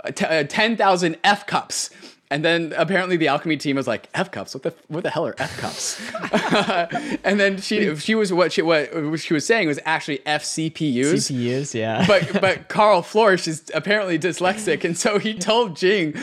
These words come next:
Speaker 1: "We need ten thousand F cups." So Jing goes running to the Alchemy, like, offices and, like, knocks on the door. It's like, "We need ten thousand, a hundred thousand F cups. You need a hundred thousand F cups." And Alchemy's like, "What the hell is going on?"
Speaker 2: That's
Speaker 1: Anyways,
Speaker 2: awesome.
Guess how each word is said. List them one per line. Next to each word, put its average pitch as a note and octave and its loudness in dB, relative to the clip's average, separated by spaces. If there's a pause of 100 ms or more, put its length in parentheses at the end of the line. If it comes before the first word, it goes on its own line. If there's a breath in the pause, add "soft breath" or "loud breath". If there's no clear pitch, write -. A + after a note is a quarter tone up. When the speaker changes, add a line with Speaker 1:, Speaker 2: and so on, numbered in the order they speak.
(200 loud breath)
Speaker 1:
"We G#3+ 4
need B3+ 4
ten C4 2
thousand A#3 4
F G#3+ 2
cups." E3 0
So F#3 2
Jing A3 -2
goes G3 2
running F#3 2
to G#3 0
the E3+ 2
Alchemy, F3 2
like, C#3+ 0
offices E3 0
and, D#3 -2
like, D3 0 (240 loud breath)
knocks F3+ 2
on G#3+ 0
the F3+ -2
door. G3+ 6
It's F3+ 2
like, G3+ 2
"We A#3+ 4
need C#4+ 6
ten C#4+ 2
thousand, B3+ 4
a A3+ 6
hundred B3 -2
thousand A#3 2
F B3+ 2
cups. F3 0
You G3+ 0
need C4 2
a - 2
hundred A#3+ -2
thousand A3 2
F F#3+ 0
cups." F3+ -2
And E3 -2
Alchemy's G3 0
like, F#3 0
"What F#3+ -8
the F#3 2
hell F#3 -2
is F#3 -6
going D#3+ -2
on?" D3+ -4
Speaker 2:
That's A3+ -6
Speaker 1:
Anyways, D3+ 2
Speaker 2:
awesome. G#2+ -6